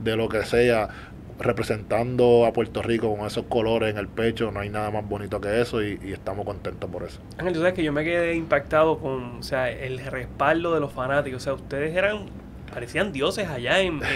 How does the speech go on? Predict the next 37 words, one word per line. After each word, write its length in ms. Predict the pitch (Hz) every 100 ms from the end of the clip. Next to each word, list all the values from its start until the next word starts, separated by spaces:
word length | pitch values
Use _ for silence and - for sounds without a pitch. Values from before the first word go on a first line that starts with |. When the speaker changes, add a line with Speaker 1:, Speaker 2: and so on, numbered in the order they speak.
| -
Speaker 2:
en, 80 | 139
en 120 | 123
Lima, 220 | 151 190
o 20 |
sea, 140 | 156 170
el 120 | 147
cariño 540 | - 117 123 170 208
que 100 | 185
tienen 240 | 147 151 180
los 120 | 170
peruanos, 420 | 151 135 165 208
no 140 | 156 131
solamente 240 | 175 208
los 80 | 214
peruanos, 340 | 156 180 165
todos 160 | - 147
los 140 | 214
amantes 340 | 214 202 208 214
del 160 | 196
tres 160 | 180 185
por 240 | 190 165
tres, 220 | 196 180 - - -
o 40 | -
sea, 340 | 135 117 110 - -
uno 260 | 160 220
tiene, 300 | 220 214 214 -
sale 560 | - - - 214 226
del 200 | 214 208
cien 280 | 196 - 208
por 200 | 208 196
treinta 280 | 196 190 190
y 80 | 165
cinco, 460 | 214 214 190 143
va 120 | 131 151
a 80 |
otros 240 | 185 196 196
países, 540 | 196 196 190 - 123